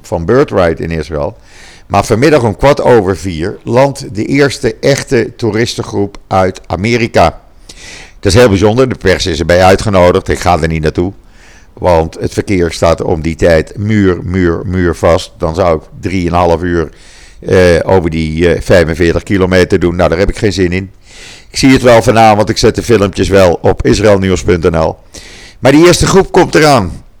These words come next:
En die, eh, die wordt dan helemaal begeleid. Eh, ze gaan normaal als toerist door, eh, Israël reizen. Ze worden wel in de gaten gehouden, regelmatig getest. Daar komen de volgende week nog een aantal groepen met toeristen. Gaat dat nou goed,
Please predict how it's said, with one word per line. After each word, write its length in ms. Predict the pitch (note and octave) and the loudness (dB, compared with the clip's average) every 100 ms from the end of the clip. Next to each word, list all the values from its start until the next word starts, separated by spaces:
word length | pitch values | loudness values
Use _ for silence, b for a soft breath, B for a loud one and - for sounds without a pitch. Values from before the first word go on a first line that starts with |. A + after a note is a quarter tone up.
| - - - - | -20 -20 -20 -14
En 280 | - C#3 B2 | -2 0 2
die, 340 | C3 B2+ B2 C3 | 4 4 4 6
eh, 180 | A#2+ | 4
die 120 | A#2 B2+ | 4 4
wordt 160 | C3 | 4
dan 100 | A2+ | 4
helemaal 240 | A#2+ A#2+ G2+ | 2 2 0
begeleid. 720 | G2 A#2 B2+ C3+ C3+ B2 - | 0 2 4 4 4 2 0
Eh, 220 | - F#2+ | 2 2
ze 160 | F2+ G#2+ | 0 -2
gaan 200 | G2 D2+ | -2 -2
normaal 420 | F2+ F2+ F2 E2 | -2 0 0 -2
als 140 | F#2 | -4
toerist 380 | - D3 D3 - | -2 0 0 0
door, 280 | B2 A2+ G#2 | 0 2 2
eh, 320 | G#2+ G#2 - | 2 2 2
Israël 300 | B2+ A2+ G#2+ | 0 2 2
reizen. 440 | G2 G2 F#2 F#2+ - B B B B | 4 2 2 -2 -6 B B B B
Ze 140 | C#3+ | 0
worden 200 | C#3 B2+ | 4 4
wel 140 | A#2+ | 4
in 100 | G#2+ | 2
de 80 | F#2 | 0
gaten 420 | - B2 A2 A2 | -2 2 0 0
gehouden, 360 | F#2+ G2 F#2+ F2+ | -2 2 2 2
regelmatig 640 | F#2+ F#2 F2 F2+ E2 - | 2 0 0 0 0 -2
getest. 500 | - - B2 A#2+ - - B B B B - | -14 -2 2 2 -2 -16 B B B B -2
Daar 140 | C3+ | 0
komen 300 | C#3 C3+ G2 | 4 2 2
de 80 | F#2+ | 0
volgende 400 | C#3 A#2+ G2+ F#2 | 4 4 4 4
week 240 | F2+ E2 | 4 4
nog 240 | A#2 C#3+ C3+ | 2 2 4
een 140 | B2 | 4
aantal 260 | A#2 A2 G#2+ | 4 2 0
groepen 460 | B2+ B2 A#2 A#2 - | 2 2 4 0 2
met 200 | A#2 - | 0 2
toeristen. 540 | A2 G#2 G2+ - G#2+ B B B | 2 2 0 -4 -6 B B B
Gaat 340 | - C#3+ C#3+ | -2 2 2
dat 220 | - C3+ A#2+ | 2 0 2
nou 200 | G2+ F2+ | 0 2
goed, 360 | D3 D3 - | 2 2 -2